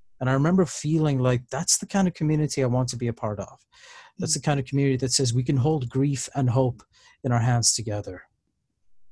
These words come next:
And that was you giving that, that sermon. It, it was a seven P M sermon, so it was about five minutes, which was also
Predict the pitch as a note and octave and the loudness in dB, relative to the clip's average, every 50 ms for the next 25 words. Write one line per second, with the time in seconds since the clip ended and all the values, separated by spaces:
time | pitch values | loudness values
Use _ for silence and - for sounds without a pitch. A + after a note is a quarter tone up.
0 | - - - - - - C3+ B2 C#3+ D#3 E3 F3 C3+ A2+ A2+ C3 F3 A3+ G3+ C3+ | -20 -18 -14 -12 -6 -4 0 2 4 4 4 4 2 2 2 2 4 4 2 2
1 | - - C#3 B2+ B2+ B2+ B2 A#2 C3+ A#2+ A#2 A#2 - _ _ - - _ _ _ | 2 2 2 4 4 2 2 2 2 2 0 0 -6 _ _ -20 -20 _ _ _
2 | _ - D3+ C#3+ C3 A#2+ - - - C3+ C3+ D#3 C#3 G#2+ F#2 F#2 - _ _ _ | _ -8 -4 -2 0 2 2 2 2 2 0 0 -2 -4 -6 -10 -16 _ _ _
3 | _ _ _ _ - F#3+ F3 D#3+ C#3+ C#3+ - D3+ C3+ C3+ B2 C3 B2 - - - | _ _ _ _ -14 -8 -6 -4 -4 -2 0 2 2 4 4 2 0 0 0 2
4 | D3 B2+ C3+ B2 B2 - B2 B2 B2 A2+ - - G2+ F2+ F2+ F#2+ F#2 - - G#2 | 2 2 2 0 0 0 0 0 2 2 0 -2 -2 -4 -8 -6 -6 -4 -4 -4
5 | F#2+ F#2 - G2+ F#2 - - - F#2+ G2 F#2 G#2 G2 F2+ F2+ F2+ - - - F#2+ | -6 -10 -10 -10 -12 -12 -12 -12 -12 -12 -12 -12 -12 -12 -10 -10 -12 -12 -12 -14
6 | - - G#2+ - G2 F#2+ - - - - | -16 -14 -12 -8 -6 -6 -6 -2 -2 -2